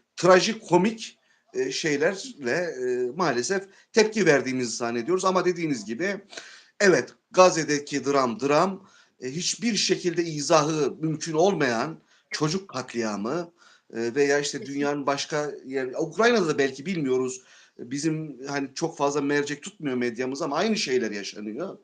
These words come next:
Speaker 1: Eee, ama dediğiniz gibi iyi bir noktaya değindiniz gerçekten. Eee, tepki artık seksenlerin ve doksanların duvarlara yazı yazma, afiş asma şekli değil. Siz
Speaker 2: Evet.
Speaker 1: söylediğiniz gibi.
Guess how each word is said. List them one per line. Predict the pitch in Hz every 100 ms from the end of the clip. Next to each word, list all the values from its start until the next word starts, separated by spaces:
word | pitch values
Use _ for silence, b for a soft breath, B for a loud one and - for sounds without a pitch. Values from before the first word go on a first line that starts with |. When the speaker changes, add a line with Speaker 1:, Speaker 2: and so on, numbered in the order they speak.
| b b b b b -
Speaker 1:
Eee, | 117 120 123 127
ama | 170 170 202
dediğiniz | 170 170 165 147
gibi | 117 143 185 - -
iyi | 170 202
bir | 165
noktaya | 127 - 117 107
değindiniz | 110 107 107 92
gerçekten. | 107 107 117 - 185 214 220 _ b b b -
Eee, | 120 120 117 113 113 110 _ _ _ _ _
tepki | - 202 202 - 214
artık | 196 185 185 208
seksenlerin | - 202 190 202 196 196 214 190
ve | 185
doksanların | 180 - 185 170 175 170 170 B B 127
duvarlara | 170 190 185 185 180
yazı | 170 175 175
yazma, | 160 135 175 156
afiş | 156 180
asma | 143 - 165 127 B B B -
şekli | - 175 - 226
değil. | 170 135 - - _ _ _ _ _ _ _ _ _ _
Siz | 247
Speaker 2:
Evet. | 240 240
Speaker 1:
söylediğiniz | 147 139 123 123 95
gibi. | 98 90